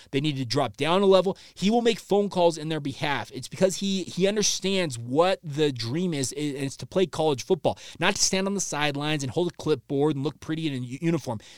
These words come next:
You actually want to play. And if a guy feels like that's not going to be available to him at B Y U, a guy like Kalani Sitake or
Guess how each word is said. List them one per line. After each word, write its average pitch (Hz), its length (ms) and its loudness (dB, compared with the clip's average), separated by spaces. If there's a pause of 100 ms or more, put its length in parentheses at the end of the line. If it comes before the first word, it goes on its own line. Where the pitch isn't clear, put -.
You 135 220 -10
actually 185 400 0
want 156 320 -4
to 131 80 -10
play. 147 420 -2 (240)
And 147 140 -2
if 135 80 -6
a - 20 -2
guy 156 260 2
feels 190 200 0
like 170 120 0
that's 156 240 -4
not 160 300 -2
going 175 160 -2
to 160 80 -2
be 151 60 -2
available 156 380 -2
to - 180 -6
him 165 180 -6
at 120 100 -10
B 147 160 -8
Y 147 280 -4
U, 139 240 -4 (200)
a 120 60 -14
guy 156 160 2
like 180 120 2
Kalani 175 240 -2
Sitake 160 640 -2
or 135 60 -4